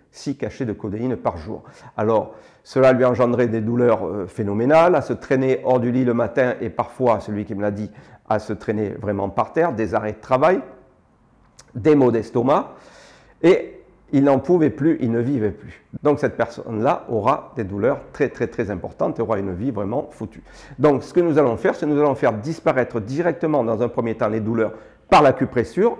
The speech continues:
en agissant directement sur certains points choisis du corps et en se servant de nos doigts. Cela va permettre de dégager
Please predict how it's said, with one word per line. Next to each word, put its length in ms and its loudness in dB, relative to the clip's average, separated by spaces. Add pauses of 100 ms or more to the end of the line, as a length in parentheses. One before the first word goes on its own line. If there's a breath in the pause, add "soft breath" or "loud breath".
en 100 0
agissant 360 -2
directement 960 -6 (220 loud breath)
sur 160 -10
certains 360 -6
points 240 -4
choisis 340 -6
du 140 -6
corps 240 0 (480 loud breath)
et 100 6
en 140 8
se 180 0
servant 720 2
de 320 2
nos 260 2
doigts. 380 0 (240 loud breath)
Cela 680 4
va 140 4
permettre 360 4
de 80 4
dégager 800 2